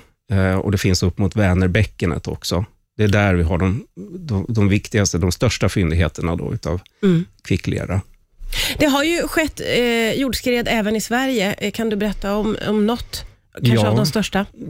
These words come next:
Speaker 1: Ja, det, det allra största, det ägde nog rum på elvahundratalet i Bohus, strax norr om Göteborg. Eh, det var så stort så att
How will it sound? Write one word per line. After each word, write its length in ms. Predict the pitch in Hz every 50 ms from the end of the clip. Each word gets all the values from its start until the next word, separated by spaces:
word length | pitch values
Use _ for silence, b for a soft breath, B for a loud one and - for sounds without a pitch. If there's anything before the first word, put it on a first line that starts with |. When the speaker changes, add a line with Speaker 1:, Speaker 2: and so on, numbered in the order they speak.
| - -
Speaker 1:
Ja, 380 | 185 143 127 120 123 135 143 143
det, 680 | 131 123 127 131 127 120 135 143 135 135 135 104 - - - - B B B B B
det 240 | 208 160 131 139 -
allra 380 | - 147 135 127 123 151 170
största, 440 | 175 - 208 190 147 - - - 131
det 100 | 127 135
ägde 260 | 147 156 151 147 151
nog 260 | 143 135 135 131 123
rum 220 | 127 131 127 123 117
på 140 | - 151 151
elvahundratalet 1080 | 151 123 107 104 110 104 104 101 98 - 110 135 175 185 131 104 101 - _ - 104 -
i 460 | - 113 110 104 104 104 98 113 113 - - - - - - -
Bohus, 920 | 202 143 113 117 139 170 180 160 139 113 98 92 92 92 - - - - - -
strax 380 | - - - 110 101 - - 127
norr 200 | 113 104 98 98
om 220 | 95 92 95 90 147
Göteborg. 640 | 127 101 92 - - 95 90 85 76 98 127 135 123 - _ _ _ _ - -
Eh, 160 | 107 104 101
det 100 | 98 110
var 120 | 107 139
så 120 | 135 - 127
stort 300 | - - 147 135 - -
så 60 | 127
att 180 | 117 104 -